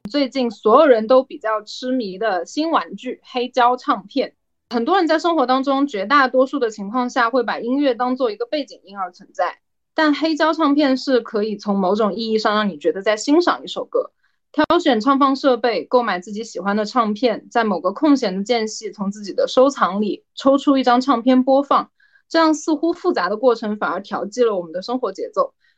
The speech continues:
我们四位主播在去年 <laughs> 不约而同的拥有了自己的黑胶设备，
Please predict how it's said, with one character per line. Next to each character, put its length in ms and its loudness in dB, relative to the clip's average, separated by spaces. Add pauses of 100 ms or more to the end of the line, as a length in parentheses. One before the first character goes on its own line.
(120)
我 100 -4
们 200 4
四 140 0
位 160 4
主 180 -4
播 400 4 (180)
在 140 0
去 300 4
年 200 4 (260)
<laughs> 260 -20
不 160 4
约 180 6
而 420 0
同 300 0
的 240 -4 (460)
拥 260 0
有 180 0
了 140 -6
自 180 -8
己 140 -12
的 160 -8
黑 240 -2
胶 220 2
设 180 -2
备， 320 -10